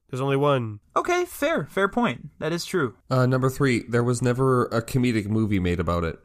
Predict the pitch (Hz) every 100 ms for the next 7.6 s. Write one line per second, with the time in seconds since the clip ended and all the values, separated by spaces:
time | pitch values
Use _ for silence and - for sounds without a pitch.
0 | _ - 147 170 190 - - 147 120 110
1 | 139 185 135 147 156 151 - - 101 87
2 | - - 165 - 175 135 160 156 160 170
3 | 165 160 143 - 127 131 190 214 202 202
4 | 214 320 - - - - - _ _ -
5 | - - _ _ _ 214 226 185 156 -
6 | - - 214 247 233 202 165 165 151 151
7 | 160 165 156 135 120 120